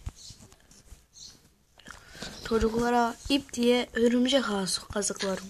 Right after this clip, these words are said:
Nerelerde duru duru duru. Amına koyayım, balta da git. Keşke balta, balta gitmeseydi. Üf, kesin ben oyunda yokken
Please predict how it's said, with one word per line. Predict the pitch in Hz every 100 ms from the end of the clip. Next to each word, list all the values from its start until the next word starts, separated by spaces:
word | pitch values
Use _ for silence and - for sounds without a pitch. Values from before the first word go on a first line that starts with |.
| - - - _ _ - - - - - - -
Nerelerde | 226 226 220 208 196 190 202 214
duru | 240 226 226 - -
duru | 208 214 233 -
duru. | 208 226 - _ - - - - - _ - - - - - - - _ _ - - - - - -
Amına | 269
koyayım, | - 226 214 214
balta | 247 277 285
da | 285 226
git. | 214 -
Keşke | - 269 - 247
balta, | 240 233 233 220 - -
balta | 226 226 220
gitmeseydi. | 208 - 240 - 214 - - _ - - - - - - - -
Üf, | - - -
kesin | 262 311 285
ben | 277
oyunda | 247 247 254 285
yokken | 269 294 - - 233